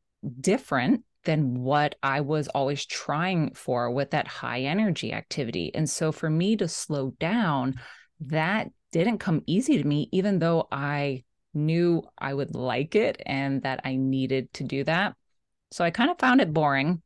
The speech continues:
at first, but then tried a couple of other classes 'cause there's so many different styles. You've got your vinyasa, you have hatha, you have a lot of different styles. So I think it's really important to, when you are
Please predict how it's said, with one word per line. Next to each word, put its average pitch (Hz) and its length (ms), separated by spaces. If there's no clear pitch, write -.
at - 200
first, 139 680
but 175 140
then 147 500
tried 143 220
a - 20
couple 123 280
of 120 100
other 180 320
classes 156 480
'cause 160 140
there's 165 180
so 202 180
many 202 180
different 147 640
styles. - 600
You've 131 220
got 135 140
your 127 140
vinyasa, 139 640
you 123 140
have 123 160
hatha, 135 600
you 127 160
have 131 500
a 185 80
lot 165 300
of 160 100
different 143 480
styles. 175 500
So 180 80
I 160 80
think 156 320
it's - 220
really 147 200
important - 760
to, 135 300
when 135 160
you 131 140
are 139 580